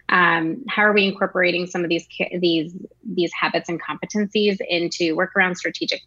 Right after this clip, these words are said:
planning or work in, um, you know, instructional programs? Um, so really relating them to, to what's top of mind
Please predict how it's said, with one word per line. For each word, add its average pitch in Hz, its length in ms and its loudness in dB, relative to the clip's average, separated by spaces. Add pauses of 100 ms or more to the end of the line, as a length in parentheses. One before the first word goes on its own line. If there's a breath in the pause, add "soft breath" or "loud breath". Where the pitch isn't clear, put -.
planning 151 640 -8 (100)
or 151 480 0 (160)
work 175 380 0
in, 156 460 -2
um, 151 440 -8 (140)
you 196 160 2
know, - 60 -2
instructional 170 680 -4
programs? 143 800 -6 (480 loud breath)
Um, 160 360 2
so 190 260 4
really 240 300 8
relating 180 460 4
them 170 260 2
to, 165 440 2
to - 280 -6
what's 160 240 -6
top - 260 0
of 165 140 -4
mind 143 420 -2